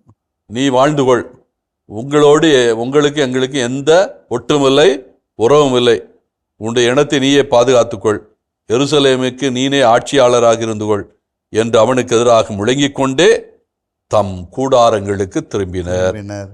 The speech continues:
Speaker 1: அதாவது தங்களுடைய சொந்த நாடுகளுக்கு, சொந்த பகுதிகளுக்கு போகினர். ஏன்னா, பத்து இடங்கள்லேருந்து வந்திருக்கிறார்கள். அஹ், பத்து தி-, பத்து பகுதிகளி-, பகுதிகளிலிருந்து வந்திருக்கிறார்கள்.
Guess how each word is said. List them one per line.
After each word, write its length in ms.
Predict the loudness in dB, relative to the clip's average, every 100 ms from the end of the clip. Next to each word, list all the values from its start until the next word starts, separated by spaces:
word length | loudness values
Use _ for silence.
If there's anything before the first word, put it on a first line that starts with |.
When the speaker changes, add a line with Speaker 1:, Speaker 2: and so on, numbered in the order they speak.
| -20 _ _ _ _ _
Speaker 1:
அதாவது 400 | -6 0 2 2
தங்களுடைய 580 | 0 -4 -2 -2 -2 -6 -10
சொந்த 300 | -8 -2 0
நாடுகளுக்கு, 840 | 0 0 -4 -8 -8 -8 -8 _ _
சொந்த 280 | -6 -2 0
பகுதிகளுக்கு 580 | 0 -2 -4 -8 -10 -10
போகினர். 420 | -10 -10 -10 -8
ஏன்னா, 200 | -6 -6 -10 _ -8
பத்து 340 | -8 0 2
இடங்கள்லேருந்து 600 | 2 0 -2 -2 -2 -4
வந்திருக்கிறார்கள். 800 | -4 -4 -6 -4 -4 -4 -6 -10 _ _ _ _ _
அஹ், 260 | -2 0 0
பத்து 360 | -2 -4 -4
தி-, 340 | -2 0 2 0
பத்து 280 | -2 -4 -4
பகுதிகளி-, 640 | -4 -2 -2 -2 -4 -4
பகுதிகளிலிருந்து 760 | -6 -8 -8 -6 -6 -6 -8 -8
வந்திருக்கிறார்கள். 800 | -8 -10 -10 -10 -8 -10 -12